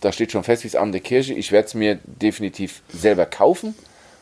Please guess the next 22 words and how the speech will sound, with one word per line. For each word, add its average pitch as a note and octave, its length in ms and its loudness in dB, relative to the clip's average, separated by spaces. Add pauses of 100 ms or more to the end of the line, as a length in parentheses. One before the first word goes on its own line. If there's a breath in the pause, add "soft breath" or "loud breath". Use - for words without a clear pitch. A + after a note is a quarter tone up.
(160 soft breath)
weil F#2+ 180 2
in, F2+ 300 -6
die G2+ 140 -2
Herrschaften B2 480 2
von G#2 100 -6
Xiaomi A2 460 2
in G2+ 80 -4
Deutschland A2 400 4
haben G2 180 -2
sich E2+ 160 -12
immer B2 140 -4
nicht - 300 -6
gemeldet A#2+ 360 2
bei A#2 140 4
mir, A2 320 -2 (560 loud breath)
ähm, F#2+ 420 -2
schon G2 220 -4
zig C3+ 240 -4
Anfragen A2+ 400 0
gestellt. G2+ 460 2 (600)
Keine A2+ 280 6
Ahnung, G2+ 380 4